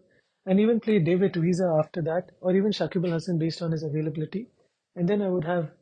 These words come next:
Sunil Narayan, Shardul Thakur, Ferguson, Umesh Yadav, and Varun Chakravarti. Another option is to open with the power-hitting Gurbaz at the top and play Rinku Singh instead of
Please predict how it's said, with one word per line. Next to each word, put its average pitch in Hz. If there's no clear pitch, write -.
Sunil 170
Narayan, 175
Shardul 165
Thakur, 170
Ferguson, 180
Umesh 175
Yadav, 170
and 160
Varun 160
Chakravarti. 147
Another 240
option 233
is 214
to 190
open 190
with 196
the 170
power-hitting 180
Gurbaz 165
at 175
the 170
top 170
and 180
play 208
Rinku 190
Singh 202
instead 170
of 170